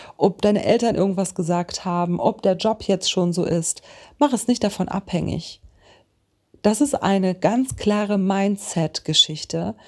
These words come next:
die du in der Lage bist, für dich zu entscheiden und so zu switchen in deinen Gedanken.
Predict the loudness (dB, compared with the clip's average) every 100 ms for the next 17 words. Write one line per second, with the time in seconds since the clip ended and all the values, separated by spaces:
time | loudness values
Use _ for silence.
0 | -20 -20 _ _ 2 2 2 2 2 2
1 | 2 2 2 0 -2 -2 -4 -6 -4 0
2 | 0 -2 -4 -4 -2 -2 0 0 0 -2
3 | -4 -4 -8 -20 -20 _ 2 2 0 -4
4 | -14 _ _ _ _ -8 -4 0 2 2
5 | -2 -8 _ _ -4 -4 -2 2 2 2
6 | -2 -2 -6 -2 0 2 0 0 -2 -2
7 | -4 -4 -4 -4 -6